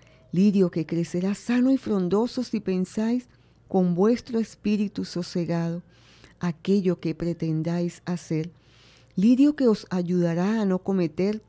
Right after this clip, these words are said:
torpezas, a no lastimar, a no herir el corazón de vuestros hermanos. Lirio que os dará paz, porque cuando se ora y se discierne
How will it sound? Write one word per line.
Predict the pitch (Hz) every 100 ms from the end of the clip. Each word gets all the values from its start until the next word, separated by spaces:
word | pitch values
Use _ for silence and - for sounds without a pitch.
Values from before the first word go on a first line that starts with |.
| _
torpezas, | - 175 170 _ 180 196 214 - 208 202 - _ _ - - -
a | 175
no | 170
lastimar, | 180 185 - 185 165 160 175 190 190 - - - -
a | 202
no | 208 262
herir | 285 277 285
el | 254
corazón | - 185 175 - 208 233 254 254
de | - 180
vuestros | 156 170 175 - 180 165
hermanos. | 175 165 156 151 160 165 _ _ _ _ _ _ _ _ _ _ - - - _ -
Lirio | 160 202 220 214 214 -
que | - 220
os | 208 202
dará | 196 214 254 240 -
paz, | 208 240 233
porque | - 175 - 185
cuando | - 175 175 170
se | - 170
ora | 165 196 202 208 _ - - - -
y | 185
se | - 165
discierne | 160 151 - 208 220 214 214